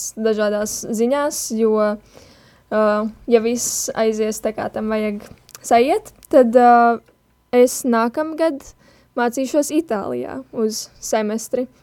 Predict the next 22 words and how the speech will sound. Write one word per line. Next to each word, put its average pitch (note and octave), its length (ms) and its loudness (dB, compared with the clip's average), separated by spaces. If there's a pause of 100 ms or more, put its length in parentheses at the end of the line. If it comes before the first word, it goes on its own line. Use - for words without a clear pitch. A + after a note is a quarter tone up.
(480)
ā, A3 180 -2
diviem A#3 360 0
semestriem G#3 480 -8
vispār. - 280 -16 (460)
Un, A#3 340 8
ā, A#3 180 4 (520)
tas B3 240 0 (300)
man A#3+ 280 2
ļoti A#3 460 2
iepriecē, D4 640 0
un A3+ 180 2
es A3+ 160 -6
esmu B3 160 -4
ļoti A3 160 -6
laimīga, C4 380 -2
ka C4+ 100 -6
tā A3 160 2
būs, A3+ 240 0
jo A3+ 260 2
es - 220 -6
nevaru A3 240 -4
sagaidīt, G#3+ 640 -2